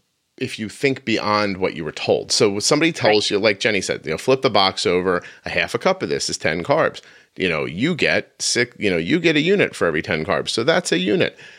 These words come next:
Speaker 1: like that. But then once that doesn't work, you know, you guys have heard me say it a million times,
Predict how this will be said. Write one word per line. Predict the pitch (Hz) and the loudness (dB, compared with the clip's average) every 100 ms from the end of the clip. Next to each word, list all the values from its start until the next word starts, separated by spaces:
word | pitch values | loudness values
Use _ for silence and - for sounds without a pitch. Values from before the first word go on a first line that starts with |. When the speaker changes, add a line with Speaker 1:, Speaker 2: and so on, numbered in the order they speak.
| _ | _
Speaker 1:
like | 110 104 | -2 2
that. | 127 92 - - _ _ | 0 0 -8 -20 _ _
But | 135 127 | -2 2
then | 151 196 185 | 2 2 2
once | 214 208 | 2 2
that | 185 - | 0 2
doesn't | 160 147 131 - | 2 2 -2 -2
work, | 120 185 90 - - _ _ - | 0 2 0 -4 -14 _ _ -4
you | 113 | 0
know, | |
you | 120 | 2
guys | 135 139 | 2 2
have | 123 | 0
heard | 127 127 | 0 0
me | 113 | 0
say | - 143 | 2 2
it | 110 | 2
a | |
million | 107 95 101 | 2 2 0
times, | - 151 123 87 | -2 0 0 -2